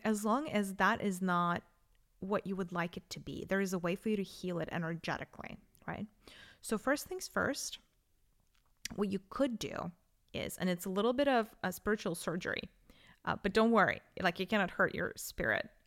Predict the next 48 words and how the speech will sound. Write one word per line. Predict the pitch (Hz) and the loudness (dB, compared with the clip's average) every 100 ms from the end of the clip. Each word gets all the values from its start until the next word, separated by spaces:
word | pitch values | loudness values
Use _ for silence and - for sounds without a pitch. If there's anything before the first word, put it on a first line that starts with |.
| - | -2
Uh, | 170 156 | 0 0
I'm | - 190 | 2 0
just, | 180 - - | 0 -4 -4
I'm | 190 185 | -2 -2
just | 180 | -2
saying | - 175 170 | -2 -2 -2
that | 190 | -2
this, | 180 175 | -2 -2
this | 190 190 | -8 -6
is, | 175 175 | -4 -2
like, | 156 | -4
what | 180 - | -2 -4
we're | 202 | -2
gonna | 190 190 | 0 0
be | 175 | -2
doing | 170 175 175 | -2 -2 -2
is | 170 | -4
an | |
equivalent | 160 - 185 156 | -4 -2 -2 -4
of | 160 | -6
spiritual | - 165 - 170 | -6 -6 -4 -6
surgery. | - 156 - - - - - - | -4 -6 -4 -6 -8 -16 -18 -12
This | 202 | -4
is | 208 196 | 0 4
also | 196 - 302 | 4 4 2
actually | 190 - - 196 | 2 0 0 2
a | 180 | 4
very, | 175 180 | 4 4
very | 202 196 | 6 6
advanced | 175 175 165 170 - | 4 2 0 0 -4
practice, | - 156 - - - - - | 2 2 0 -6 -8 -8 -6
but | 180 | -4
hey, | 175 160 - | 0 0 0
I | |
guess | 175 - - | -2 -2 -2
we're | |
going | 175 160 165 | -2 0 0
all | 165 | -2
the | 180 | -2
way | 180 170 | -2 -2
today | 170 143 | -2 -4
because | 147 165 156 - - | -4 -4 -4 -4 -6
your | - | -8
questions | - 165 - 170 - | -4 -6 -4 -8 -6
tend | - 170 | -6 -6
to | - | -8
be | - | -8
really, | - - - | -6 -6 -8